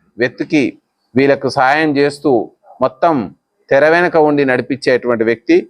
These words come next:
ఇతని దగ్గర రెండు లక్షల యాభై వేల రూపాయలను. ఏ ఫైవ్ గుంటక సందీప్, ఇతను హైదరాబాద్లో ఉంటూ కంప్యూటర్ ఆపరేటర్గా పనిచేస్తూ తనకు తెలిసినటువంటి సోర్సెస్ ద్వారా ఇతను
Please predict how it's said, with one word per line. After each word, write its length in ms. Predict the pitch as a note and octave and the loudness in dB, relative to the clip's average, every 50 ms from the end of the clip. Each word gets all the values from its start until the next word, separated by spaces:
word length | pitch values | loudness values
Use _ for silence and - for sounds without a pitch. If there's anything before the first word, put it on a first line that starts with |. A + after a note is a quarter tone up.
| _ _ _ _ _ _ _ | _ _ _ _ _ _ _
ఇతని 280 | A#2 B2+ - E3+ E3+ E3+ E3 | -2 0 2 2 2 2 2
దగ్గర 240 | D#3 D3 D#3+ D#3 D#3 C#3 A#2+ A2+ G#2+ - - B2 | 2 2 2 2 2 2 2 2 0 -2 -2 -2
రెండు 180 | B2 B2 C#3+ | 0 2 2
లక్షల 300 | D3 D3+ D3 - - C#3 C#3 | 2 2 0 -2 0 0 2
యాభై 300 | C3+ C3 C3 C3 C3+ C3 | 2 2 2 2 2 2
వేల 220 | C3 C3 C3 B2+ B2+ B2 | 2 2 2 2 0 0
రూపాయలను. 480 | B2 - - B2+ B2 B2+ B2+ C3 D3 F3 G#3+ _ _ _ _ _ _ _ _ _ _ _ _ - | -2 0 0 0 2 2 0 0 -4 -8 -8 _ _ _ _ _ _ _ _ _ _ _ _ -2
ఏ 160 | C3 D3 E3 F#3 G3 F#3+ | 0 2 2 2 0 0
ఫైవ్ 240 | G3+ F#3+ E3+ B2+ G#2 F2+ - - _ - A2 C3+ | 2 2 2 0 -2 -4 -8 -14 _ -6 -2 0
గుంటక 340 | D#3 D#3+ D#3+ G3 G3 G3+ F3 - - | 0 0 0 2 2 0 0 0 -2
సందీప్, 400 | D3 D3 D#3+ E3 F3+ E3+ F3+ - - _ _ _ _ _ _ _ _ - | -2 -2 0 0 0 0 0 -4 -14 _ _ _ _ _ _ _ _ -2
ఇతను 320 | C3+ C#3 - F#3 F3+ F#3 D#3+ D3 | -2 0 2 2 2 4 4 4
హైదరాబాద్లో 680 | C#3 C#3+ D3 D#3+ F3 F3 E3+ F3 E3+ E3 D#3+ D#3 D3 C3+ B2 C3 | 2 2 2 2 2 2 2 2 2 2 2 2 2 2 2 0
ఉంటూ 220 | C3 B2 - F3 F#3 - - _ _ _ _ _ _ _ | -4 -4 -4 -6 -6 -6 -10 _ _ _ _ _ _ _
కంప్యూటర్ 520 | C3+ C#3 D3+ D3 E3 F#3+ F#3 F3 F3+ F3 D#3+ | -2 -2 0 0 0 0 0 2 2 2 2
ఆపరేటర్గా 460 | D#3+ D#3 D#3+ D#3 C#3+ C3+ C3+ B2 A#2 - - | 2 2 0 0 0 0 0 0 0 0 -2
పనిచేస్తూ 480 | A#2+ A#2 B2 C3 C#3+ C#3+ C#3 - - E3+ F3 - - _ _ _ _ _ _ _ - | -2 -2 -2 -2 -2 -2 -2 -2 -4 -4 -4 -4 -8 _ _ _ _ _ _ _ -2
తనకు 320 | C#3+ D3 E3+ F3+ - F3 | -2 0 0 -2 -2 -4
తెలిసినటువంటి 840 | - E3 E3 E3+ F3+ E3+ G#3+ G3+ F#3+ F3+ D#3+ E3+ E3 D#3+ D#3 C3+ C#3+ | -2 0 0 0 0 0 0 0 0 0 0 0 -2 0 0 -2 -2
సోర్సెస్ 480 | - D#3 D3 - C#3 - D3+ C#3+ D3 - G#2+ | 0 2 2 2 2 0 -2 -2 -2 -4 0
ద్వారా 280 | A#2+ A#2+ B2+ B2+ A2+ - - _ _ _ _ _ _ _ _ _ _ _ _ _ _ _ _ _ _ _ _ - | 2 2 2 2 0 -4 -6 _ _ _ _ _ _ _ _ _ _ _ _ _ _ _ _ _ _ _ _ -4
ఇతను 340 | B2+ - D#3 D3+ C#3+ B2 | -2 0 0 0 0 0